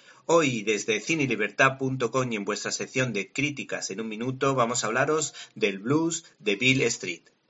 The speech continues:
Este largometraje viene avalado por la nada despreciable cifra de diecisiete menciones entre premios y nominaciones en todo el mundo.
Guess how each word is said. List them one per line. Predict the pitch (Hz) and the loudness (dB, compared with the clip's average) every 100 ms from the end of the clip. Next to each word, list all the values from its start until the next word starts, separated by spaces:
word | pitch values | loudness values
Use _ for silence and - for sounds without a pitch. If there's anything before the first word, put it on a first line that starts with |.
| _ | _
Este | 160 151 196 | -4 2 4
largometraje | 175 143 120 139 151 - 139 | 4 2 2 4 4 6 2
viene | 165 | 4
avalado | 170 151 160 170 | 4 4 4 2
por | 151 123 | 2 4
la | 120 | 6
nada | 175 139 | 6 4
despreciable | 113 113 - 113 - 165 165 131 | 4 0 0 -2 0 0 2 -2
cifra | - 160 - 160 165 - - - | -2 -4 4 4 4 -2 -16 0
de | 185 202 202 | 6 8 6
diecisiete | 175 156 135 139 131 185 196 | 6 2 2 0 2 4 2
menciones | 175 151 175 180 175 | 2 0 0 0 2
entre | 156 139 139 | 0 2 0
premios | 139 180 190 - | 0 -2 0 2
y | |
nominaciones | 151 139 127 127 165 170 139 | 2 4 4 2 0 2 0
en | 123 | 0
todo | 160 165 | 2 4
el | 131 | 2
mundo. | 104 92 85 82 | 0 -8 -10 -18